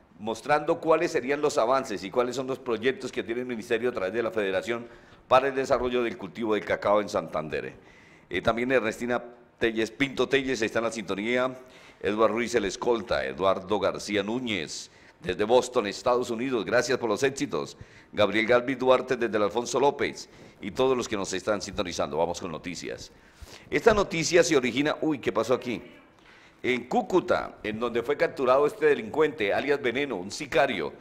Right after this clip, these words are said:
que en varias oportunidades había cometido algunos delitos, tal y como lo manifiesta la Policía Metropolitana de Cúcuta, mecuc. Alias Veneno, este sujeto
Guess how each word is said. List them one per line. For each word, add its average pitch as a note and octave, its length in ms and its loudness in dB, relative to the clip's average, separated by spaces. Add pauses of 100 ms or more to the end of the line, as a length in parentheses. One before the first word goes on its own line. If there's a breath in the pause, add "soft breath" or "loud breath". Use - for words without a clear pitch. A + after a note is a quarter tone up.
(380 loud breath)
que G#2 360 -2 (180 loud breath)
en G#2+ 160 -2
varias C#3 380 4 (160)
oportunidades A2+ 760 0
había A2+ 220 2
cometido C3+ 420 -2
algunos C3+ 320 -2
delitos, A2+ 540 -2 (340 loud breath)
tal B2 180 6
y B2+ 60 -2
como A#2 240 0
lo F#2+ 160 4
manifiesta G#2+ 540 2
la A#2+ 100 2
Policía A2 400 0
Metropolitana G#2+ 720 -2
de G#2 160 0
Cúcuta, A#2 360 0
mecuc. G2 420 -4 (420 loud breath)
Alias E3 340 4
Veneno, C3 460 2 (260)
este A2+ 260 -2
sujeto C3+ 520 2